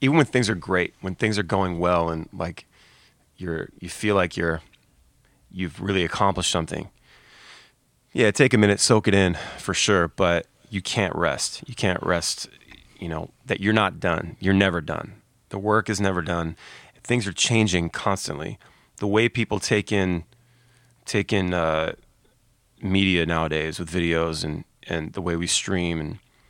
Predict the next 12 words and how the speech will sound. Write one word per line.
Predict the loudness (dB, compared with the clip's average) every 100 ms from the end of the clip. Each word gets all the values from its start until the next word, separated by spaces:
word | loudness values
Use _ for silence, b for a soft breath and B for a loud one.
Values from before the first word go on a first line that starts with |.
| b b b b
you | -6
know, | -4
it's | -2
a | 0
different | 0 0 2
world | 4 4 4
than | 0
it |
was | 2 2 2 -2
when | -4 -2
I | 0
started, | -2 -2 -4 -6 -12